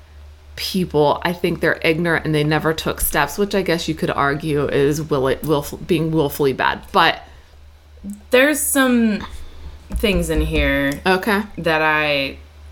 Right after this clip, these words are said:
Speaker 2: have highlighted that the ignorance goes too far.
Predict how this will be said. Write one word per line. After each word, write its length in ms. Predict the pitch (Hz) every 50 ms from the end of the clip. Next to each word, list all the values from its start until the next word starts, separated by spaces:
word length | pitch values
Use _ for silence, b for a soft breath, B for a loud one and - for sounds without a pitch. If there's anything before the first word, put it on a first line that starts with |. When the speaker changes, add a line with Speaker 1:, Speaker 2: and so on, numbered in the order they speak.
| - - -
Speaker 2:
have 220 | - 180 180 165
highlighted 720 | - - 175 165 165 165 156 151 151 151 151 143 139 139
that 320 | - 147 131 - - - - - - - - - - - - - - - - - -
the 180 | 196 202 190 -
ignorance 460 | 208 196 196 180 175 170 160 160 -
goes 380 | - - 175 156 151 151 - -
too 180 | - - - -
far. 440 | - - - - - - 175 175